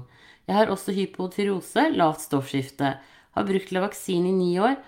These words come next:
Har lest flere steder at lavt stoffskifte kan skade u-, på utviklingen hos fosteret. Stemmer dette, eller er det bare skremsel? Når burde jeg kontakte med lege eller jordmor for første svangerskapskontroll? Takk for svar.»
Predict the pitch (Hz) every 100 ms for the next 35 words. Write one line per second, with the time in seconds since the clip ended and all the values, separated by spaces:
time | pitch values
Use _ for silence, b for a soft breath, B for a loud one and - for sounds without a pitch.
0 | B B - 214 202 - 175 175 - 202
1 | 151 165 185 160 147 143 - 147 143 151
2 | 147 220 214 185 185 - 190 131 151 156
3 | 131 - - 151 143 143 139 143 143 147
4 | 139 - 120 - 131 - - 175 160 180
5 | - 294 311 214 208 202 196 165 - 151
6 | 123 120 - 131 127 b b b b b
7 | b 202 226 233 233 202 220 214 180 170
8 | 196 202 170 147 180 190 139 165 196 196
9 | 185 190 - 147 135 131 - 127 - 139
10 | 135 147 147 147 B B - 202 214 -
11 | 254 - 135 -